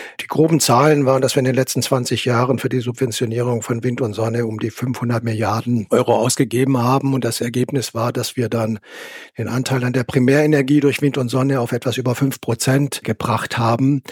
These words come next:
Das heißt, das ist kein sehr sinnvoll investiertes Geld gewesen.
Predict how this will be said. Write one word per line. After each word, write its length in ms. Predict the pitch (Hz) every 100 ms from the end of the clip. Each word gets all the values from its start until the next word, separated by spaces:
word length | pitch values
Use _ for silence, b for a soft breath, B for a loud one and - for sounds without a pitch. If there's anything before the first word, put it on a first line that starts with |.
| B B
Das 200 | 127 113
heißt, 260 | 123 123 -
das 160 | 139 -
ist 260 | 143 -
kein 280 | - 127 131
sehr 180 | 123 120
sinnvoll 480 | 117 135 - 123 113
investiertes 680 | 123 117 110 - 123 110
Geld 300 | - 120 131
gewesen. 640 | 117 95 120 139 - 147